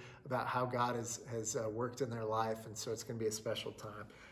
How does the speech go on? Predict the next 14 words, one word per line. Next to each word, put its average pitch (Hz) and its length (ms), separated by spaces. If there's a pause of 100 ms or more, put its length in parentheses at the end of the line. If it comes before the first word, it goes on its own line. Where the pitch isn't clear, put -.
(140)
Uh, 107 240
invite 127 360
friends 131 500
and 113 100
family, 123 500 (320)
uh, 107 120
still. 143 500 (340)
And, 123 320
and, 120 260 (380)
uh, 120 140
today 156 320
we're 147 140
gonna 151 160
continue, 147 680